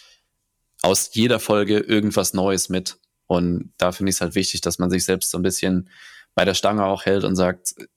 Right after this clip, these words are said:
„Okay, das ist eine Frage, die ist halt scheinbar immer noch nicht abschließend geklärt, weil sie taucht immer noch auf. Und wir beleuchten das jetzt nochmal aus einem anderen Gesichtspunkt“ und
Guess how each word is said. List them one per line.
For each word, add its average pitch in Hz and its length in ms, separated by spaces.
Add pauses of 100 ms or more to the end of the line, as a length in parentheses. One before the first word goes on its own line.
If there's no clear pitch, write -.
„Okay, - 320
das - 280
ist - 260
eine 90 60
Frage, 98 360
die 95 80
ist 92 140
halt 95 180 (300)
scheinbar 101 360
immer 110 240
noch 98 180
nicht 98 200
abschließend - 400
geklärt, 104 360
weil 87 120
sie 87 100
taucht - 260
immer 98 220
noch 95 160
auf. 104 360 (760)
Und 92 240
wir 95 220 (160)
beleuchten 95 320
das 90 100
jetzt 87 140
nochmal 90 260
aus - 140
einem 87 100
anderen 87 320
Gesichtspunkt“ 90 720
und 82 400